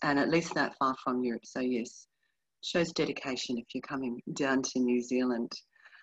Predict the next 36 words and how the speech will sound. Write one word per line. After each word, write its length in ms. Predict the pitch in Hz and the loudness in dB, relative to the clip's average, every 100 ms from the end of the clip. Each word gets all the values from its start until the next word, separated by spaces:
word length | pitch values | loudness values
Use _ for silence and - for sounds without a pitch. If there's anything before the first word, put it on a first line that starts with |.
| - - - | -20 -6 6
Uh, 280 | 175 175 - | 8 10 6
we 520 | 165 185 190 190 175 - | 6 8 8 8 4 2
have 300 | - 185 190 175 | 2 4 4 2
a 100 | 165 | 2
very 260 | 170 170 | 2 2
temperate 460 | - 185 185 185 - | 2 2 4 2 0
climate 440 | - 170 160 - - | 4 4 4 2 -2
down 240 | 160 147 | 2 2
here. 440 | 143 143 151 214 254 | 2 0 2 2 0
Uh, 180 | 151 143 | -2 0
we 140 | 143 135 | 0 -2
experience 800 | - - 165 151 139 135 - - | -6 -4 -2 0 0 -2 -6 -6
four 200 | 170 160 | 0 0
definite 500 | 156 156 156 151 143 - - - | 2 0 2 0 0 -2 -12 -2
seasons, 580 | 165 156 156 131 139 139 - | 2 2 4 2 2 0 -2
and 320 | 156 151 151 - _ _ _ 202 | 0 2 0 -4 _ _ _ 10
our 180 | 226 | 10
weather 240 | 214 190 170 | 10 8 4
is 180 | 160 - | 2 0
driven 460 | 165 151 147 143 - _ | 0 2 0 -2 -4 _
by 380 | 147 143 143 139 - | 4 6 6 0 -4
the 300 | 147 139 139 | -2 0 0
weather 200 | 156 147 147 | 0 0 2
patterns 420 | 151 - 139 139 | 2 2 0 -2
in 120 | 151 | -2
the 60 | 139 | -2
Great 240 | 143 131 - - | 0 -2 -4 -12
Southern 420 | - 139 127 120 - | -4 0 0 0 -2
Ocean. 420 | 131 127 - 127 117 _ _ _ _ _ - | -2 -4 -2 -2 -4 _ _ _ _ _ -4
Uh, 120 | 151 170 | -2 8
we 120 | 185 | 10
are 200 | 185 180 | 12 12
also 320 | 170 - 170 | 8 4 2
very 200 | 160 160 | 4 2
strongly 380 | 160 170 151 143 | 2 4 6 6
influenced 640 | - 131 - 156 - - | 2 0 0 0 -2 -6